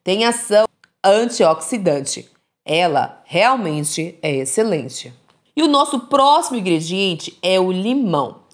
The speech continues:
O limão favorece na perda de peso, ele também previne a prisão de ventre, protege contra infecções,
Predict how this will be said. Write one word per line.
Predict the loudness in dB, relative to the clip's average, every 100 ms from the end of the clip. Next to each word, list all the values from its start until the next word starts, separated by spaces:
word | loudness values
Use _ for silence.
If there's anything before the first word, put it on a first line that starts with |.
| _ _ -2
O | 2
limão | 2 2 2 2 0 -4 -16
favorece | -20 -18 0 4 4 4 2 2 4 2 0 -4
na | -2 -2
perda | 0 -2 -2 -6
de | -6
peso, | -2 2 2 0 -2 -6 -8 _ 0
ele | 0
também | 2 2 2 0
previne | -2 0 0 0 -2 -2
a |
prisão | -2 -2 -2 0 -2 -2
de | -2 -4
ventre, | -2 0 0 -2 -6 -8 -10 -20 _
protege | 0 0 0 -4 0 2 2 0 -2 -4 -4 _ _ _ _
contra | 0 0 0 -2 -4
infecções, | -2 -2 0 -2 -2 -6 -2 -2 -2 -6